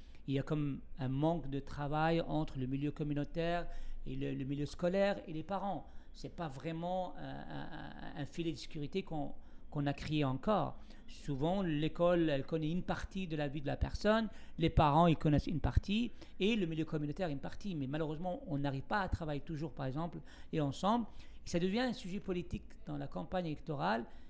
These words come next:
mais on n'a pas vraiment, on, je, j'entends pa-, parler de millions et de milliers de dollars,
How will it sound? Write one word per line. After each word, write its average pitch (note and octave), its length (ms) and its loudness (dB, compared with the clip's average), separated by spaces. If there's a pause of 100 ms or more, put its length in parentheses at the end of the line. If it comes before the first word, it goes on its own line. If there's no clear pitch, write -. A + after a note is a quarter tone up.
mais D#3+ 100 0
on G3+ 80 2
n'a G#3+ 100 -2
pas A#3+ 200 0
vraiment, D#3+ 640 -6
on, E3+ 60 -6
je, F#3 180 0
j'entends F#3 380 2
pa-, - 340 -6
parler E3+ 300 -4
de D#3 100 -4
millions D#3+ 480 -2
et D#3+ 60 -6
de C3+ 100 -6
milliers C#3 320 -2
de C#3 120 -4
dollars, D3+ 440 -2